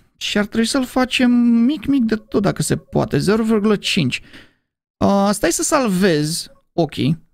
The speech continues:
Save. Și vreau să-i fac gura. Am, că arată bine.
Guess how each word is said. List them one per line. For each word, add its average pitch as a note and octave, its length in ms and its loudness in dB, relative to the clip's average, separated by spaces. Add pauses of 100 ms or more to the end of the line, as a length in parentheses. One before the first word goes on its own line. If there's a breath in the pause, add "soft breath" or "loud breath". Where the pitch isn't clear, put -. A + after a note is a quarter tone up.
(120)
Save. - 540 -2 (1080 soft breath)
Și - 200 -4
vreau B3+ 180 2
să-i C#4 160 -2
fac - 460 -2 (680)
gura. D#3 640 0 (1200)
Am, D4 280 0
că - 80 0
arată G3 280 0
bine. F#3 680 0